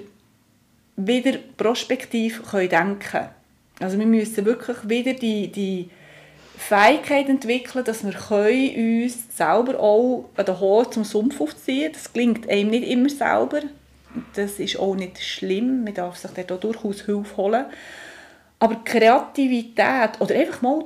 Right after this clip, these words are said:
tanzen in der Wohnung mit mittelmässig lauter Musik, je nach Nachbarschaft, <laughs> tut sehr gut, weil das stimuliert das Hirn zum Andersdenken.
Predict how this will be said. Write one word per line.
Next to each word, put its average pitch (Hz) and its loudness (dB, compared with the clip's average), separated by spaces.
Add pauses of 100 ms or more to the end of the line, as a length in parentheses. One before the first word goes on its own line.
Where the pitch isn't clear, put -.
(140)
tanzen 208 0 (720)
in 220 0
der 226 4
Wohnung 175 4 (240)
mit 196 -4 (420)
mittelmässig 214 0
lauter 208 -2
Musik, 220 -2
je 208 6
nach 196 -2
Nachbarschaft, 233 2 (180)
<laughs> - -16
tut 240 4
sehr 233 4
gut, 233 0
weil 190 4
das 269 0
stimuliert 240 0
das - -12
Hirn 254 2
zum 208 -4
Andersdenken. 175 -6